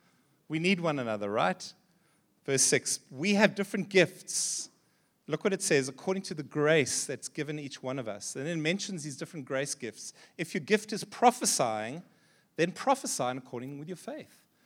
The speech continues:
Now, someone, some say, "Oh, okay, but prophecy is only for a select few." Your gift is prophecy. Prophecy is what Anil does. Prophecy is what Chloe does.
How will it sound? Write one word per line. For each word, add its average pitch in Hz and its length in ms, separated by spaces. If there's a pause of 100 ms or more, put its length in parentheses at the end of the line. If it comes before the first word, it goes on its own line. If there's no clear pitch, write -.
(260)
Now, 165 160
someone, 196 640
some 190 260
say, 170 180
"Oh, 139 260
okay, 123 180
but 120 180
prophecy 160 400
is 131 100
only 139 200
for 139 140
a 117 40
select 131 380
few." 131 400 (360)
Your 151 220
gift 131 320
is 113 100
prophecy. 95 600 (2000)
Prophecy 185 480
is 143 140
what 135 320 (100)
Anil 127 560
does. 92 520 (720)
Prophecy 185 480
is 156 120
what 143 240
Chloe 143 440
does. 92 500